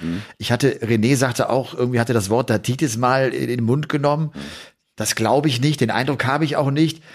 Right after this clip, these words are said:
Speaker 2: Aber wenn du auf die Triple zwanzig zielst und der Dart, äh, unten einen Zentimeter in der Eins vorm Bullseye steckt,
Speaker 1: Mhm.
Speaker 2: ist das für einen Peter Wright, äh, schon ein Wurf, wo du denkst,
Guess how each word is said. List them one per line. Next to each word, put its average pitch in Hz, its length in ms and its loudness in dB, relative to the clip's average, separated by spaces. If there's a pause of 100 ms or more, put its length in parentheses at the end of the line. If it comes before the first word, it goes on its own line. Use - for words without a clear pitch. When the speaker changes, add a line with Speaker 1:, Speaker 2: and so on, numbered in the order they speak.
(200)
Speaker 2:
Aber 110 280 0
wenn 120 140 0
du 131 140 0
auf - 160 -4
die 127 120 2
Triple 135 300 2
zwanzig 131 560 0
zielst 160 540 0 (120)
und 123 160 -2
der 117 120 2
Dart, 117 420 0 (180)
äh, 131 140 2
unten 151 460 0
einen 147 160 0
Zentimeter 143 880 2
in 123 80 -2
der 120 200 4
Eins 135 260 0
vorm 143 280 2
Bullseye 151 500 4
steckt, 170 480 -2
Speaker 1:
Mhm. 92 180 -2 (440)
Speaker 2:
ist 120 180 0
das 151 140 4
für - 380 0
einen 139 260 2
Peter 135 400 2
Wright, 135 360 0
äh, 147 400 -4
schon 135 220 -2
ein 127 240 0
Wurf, 139 340 2
wo 131 120 -2
du 120 80 -2
denkst, 117 380 0